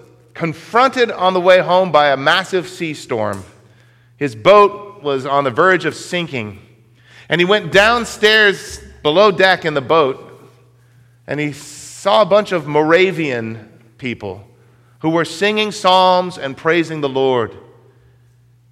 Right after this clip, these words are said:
And he said, "Aren't you afraid?" And they said, "Of what?" He said, "We could die out here." And they said, "If we die, we're gonna be with God." And he, they said,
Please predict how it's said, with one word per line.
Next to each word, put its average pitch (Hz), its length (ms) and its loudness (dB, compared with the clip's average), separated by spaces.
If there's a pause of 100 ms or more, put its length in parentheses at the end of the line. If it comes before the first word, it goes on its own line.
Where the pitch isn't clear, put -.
(140)
And 156 80 -4
he 175 80 -6
said, 175 180 0
"Aren't 175 300 4
you 202 120 0
afraid?" 165 460 0
And 160 140 -4
they 147 80 -2
said, 160 220 -2
"Of 131 160 -2
what?" 165 260 4
He 139 80 -8
said, 160 180 -8
"We 196 140 -4
could 196 200 -2
die 220 320 2
out 139 240 2
here." 117 260 -2
And 113 180 -10
they 120 80 -6
said, 131 240 -4
"If 131 160 -4
we 135 140 -8
die, 143 300 0
we're 185 140 -4
gonna 180 180 -4
be 175 120 -6
with 175 240 -10
God." 165 400 0
And 120 100 -6
he, 131 120 -8
they 180 260 -8
said, 127 240 -6